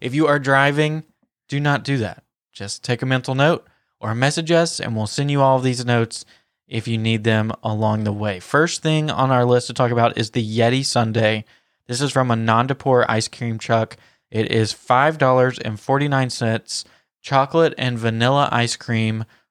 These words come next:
with cake crumbs and a chocolate medallion. Now, medallion is how Disney describes it.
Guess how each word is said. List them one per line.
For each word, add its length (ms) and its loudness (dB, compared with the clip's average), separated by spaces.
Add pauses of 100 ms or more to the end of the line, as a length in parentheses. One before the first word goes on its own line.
with 380 -4
cake 480 -2
crumbs 580 0 (240)
and 160 -2
a 80 0
chocolate 840 -2
medallion. 840 -4 (300)
Now, 320 0 (340)
medallion 500 2
is 120 0
how 140 4
Disney 440 0
describes 540 0
it. 160 0